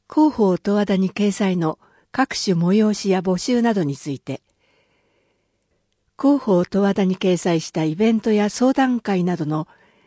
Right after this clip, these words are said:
各種催しや募集については、新型コロナウイルス感染症拡大防止の観点から、中止や延期、変更になる場合がありますので、ご了承ください。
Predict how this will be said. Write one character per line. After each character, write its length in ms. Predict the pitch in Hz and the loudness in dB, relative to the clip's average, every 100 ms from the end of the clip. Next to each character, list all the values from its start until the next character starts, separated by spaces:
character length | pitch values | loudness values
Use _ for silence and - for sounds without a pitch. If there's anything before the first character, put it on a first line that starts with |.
| _ | _
各 260 | - 285 - | -2 -2 -2
種 220 | - 180 | -2 0
催 340 | 160 180 214 | 2 2 2
し 160 | 202 214 | 0 0
や 120 | 196 | 0
募 120 | 185 | 0
集 240 | 185 220 208 | -2 0 0
に 100 | 196 | -2
つ 120 | 208 | -2
い 80 | 180 | -4
て 160 | 147 | -4
は、 180 | 135 127 _ _ _ _ _ _ _ _ _ _ _ | -6 -10 _ _ _ _ _ _ _ _ _ _ _
新 260 | - 285 | 0 2
型 280 | 285 277 254 | 2 0 -2
コ 140 | - 233 | 0 2
ロ 80 | |
ナ 160 | 254 240 | 2 2
ウ 120 | 226 | 4
イ 40 | 214 | 2
ル 100 | 170 | 0
ス 220 | - 170 | -2 -2
感 260 | - 247 | 0 -2
染 220 | 247 247 226 | 2 2 2
症 360 | - 208 202 | 2 2 0
拡 320 | 190 196 - | -2 -4 -2
大 220 | 254 240 226 | 0 0 2
防 200 | 226 226 | 0 0
止 140 | - | 0
の 120 | 208 | -2
観 260 | 202 220 190 | 0 -2 -2
点 220 | 160 139 | -4 -6
か 120 | 143 | -8
ら、 200 | 139 139 _ _ _ _ _ _ _ _ | -8 -10 _ _ _ _ _ _ _ _
中 280 | - - 302 | -4 4 4
止 240 | 311 - 240 | 4 0 2
や 180 | 226 - | 2 0
延 220 | 185 208 | 0 0
期、 380 | - - 180 - _ _ _ | -2 -4 -4 -4 _ _ _
変 260 | _ 277 311 | _ 0 0
更 200 | - 277 | 0 0
に 140 | 262 | 2
な 120 | 247 233 | 2 2
る 120 | 151 | 0
場 160 | 165 | 0
合 100 | 196 | 2
が 140 | 214 208 | 2 2
あ 20 | |
り 100 | 202 | 2
ま 120 | 202 | 0
す 120 | 196 | 0
の 140 | 175 143 | -2 -4
で、 220 | 139 180 _ _ _ - | -6 -8 _ _ _ -4
ご 100 | 190 | 2
了 140 | 185 | 2
承 200 | 175 170 147 | 0 -2 -4
く 100 | 156 | -6
だ 100 | 151 | -8
さ 200 | - | -8
い。 60 | 139 | -12